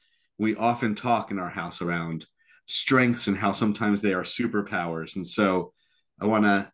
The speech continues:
ask you, as you think about your illustrious career and what you bring to the table and your brilliance and wisdom, the change that you bring,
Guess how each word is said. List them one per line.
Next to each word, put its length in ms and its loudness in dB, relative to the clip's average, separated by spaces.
ask 300 -2
you, 160 4
as 100 0
you 100 -2
think 240 -2
about 500 -2
your 180 0
illustrious 540 -6
career 520 4
and 80 4
what 160 0
you 100 -4
bring 220 -4
to 100 -8
the 100 -4
table 460 0
and 100 0
your 100 -2
brilliance 500 0
and 80 -8
wisdom, 400 -2
the 100 -8
change 380 -2
that 180 -4
you 100 -4
bring, 440 2